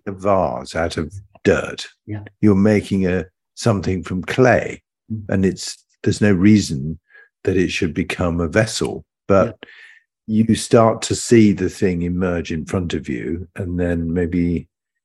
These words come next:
Speaker 1: if
Speaker 2: Yeah.
Speaker 1: you're developing that shape for the first time, that you tweak it slightly with your hand. It's a kind of, you can't help but respond to what's in front of you, what you're creating.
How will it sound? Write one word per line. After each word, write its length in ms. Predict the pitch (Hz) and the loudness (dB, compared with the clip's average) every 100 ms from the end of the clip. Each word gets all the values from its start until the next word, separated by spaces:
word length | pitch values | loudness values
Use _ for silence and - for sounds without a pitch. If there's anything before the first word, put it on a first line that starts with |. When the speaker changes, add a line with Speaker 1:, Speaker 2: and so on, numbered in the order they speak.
| - | -14
Speaker 1:
if 180 | - - | -8 -2
Speaker 2:
Yeah. 60 | |
Speaker 1:
you're 200 | 90 82 | 0 0
developing 580 | 78 87 90 87 - 82 | -2 -2 -2 -2 -4 -4
that 180 | 87 87 | -4 -4
shape 320 | - 95 76 - | -4 -2 -2 -2
for 80 | |
the 120 | 87 78 | -6 -2
first 380 | 95 85 - | 0 -2 -4
time, 400 | - 110 113 76 | -4 -2 -2 -4
that 160 | 85 - | -6 -2
you 120 | 92 | -4
tweak 460 | 90 - 98 98 92 | -4 0 0 0 -2
it 140 | - | -4
slightly 680 | - - 98 101 - 85 80 | -4 0 2 0 -2 0 0
with 160 | 82 | 0
your 200 | 82 82 76 | 0 -4 -2
hand. 180 | - 127 | -2 -2
It's 140 | - | 0
a 80 | 117 | 0
kind 400 | - 143 143 135 | 0 0 4 4
of, 180 | 123 - - - - | 4 0 -20 -20 -4
you 100 | - | 0
can't 360 | 127 - 143 107 | 2 2 0 0
help 280 | - 123 123 | 2 2 4
but 120 | 110 | 2
respond 600 | 95 98 - - 120 95 | 2 -2 -2 2 4 4
to 80 | 80 | -4
what's 400 | 90 101 - - | 0 0 0 -2
in 120 | 92 80 | -4 -4
front 360 | - 113 104 | -2 0 -2
of 80 | 90 | -6
you, 120 | 73 | -6
what 280 | 73 95 - | -2 0 0
you're 260 | 92 90 82 | 0 0 0
creating. 840 | - 104 95 104 110 - - - | -4 -2 2 2 0 -2 -14 -16